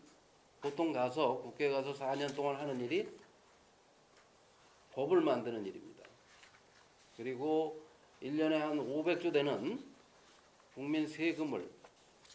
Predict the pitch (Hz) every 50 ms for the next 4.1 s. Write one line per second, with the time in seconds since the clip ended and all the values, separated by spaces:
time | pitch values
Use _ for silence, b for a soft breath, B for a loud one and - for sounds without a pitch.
0 | - - - - - - - - - - - - - - - 139 135 139 135 151
1 | 151 143 143 143 143 147 147 147 143 139 139 - - - - - - - - -
2 | - - - - - - - - - - - - 120 127 147 151 151 - - -
3 | - - - - - 185 214 208 202 185 170 147 131 127 104 90 104 156 233 302
4 | -